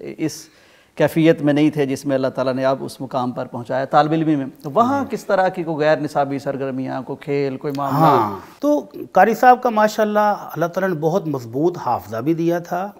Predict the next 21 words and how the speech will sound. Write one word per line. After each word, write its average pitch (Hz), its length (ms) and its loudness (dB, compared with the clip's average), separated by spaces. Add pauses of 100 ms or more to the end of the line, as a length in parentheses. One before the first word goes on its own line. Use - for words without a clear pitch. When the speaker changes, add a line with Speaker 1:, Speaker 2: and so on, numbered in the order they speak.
(300)
Speaker 2:
और 143 120 0
कुरान 160 400 0
के 196 160 -2
साथ 165 340 0
जो 170 120 -4
उनका 170 220 -2
शगफ 165 480 0
है 160 60 0
वो 208 160 -4
मिसाली 95 400 -6
था। - 200 -20 (880)
इसके 294 320 4
साथ 202 300 6
साथ 233 300 8
हम 196 340 0
वहाँ 165 280 2
पर 196 160 -2
क्रिकेट 175 340 0
भी 151 120 2
खेलते 107 360 -6
थे। - 280 -18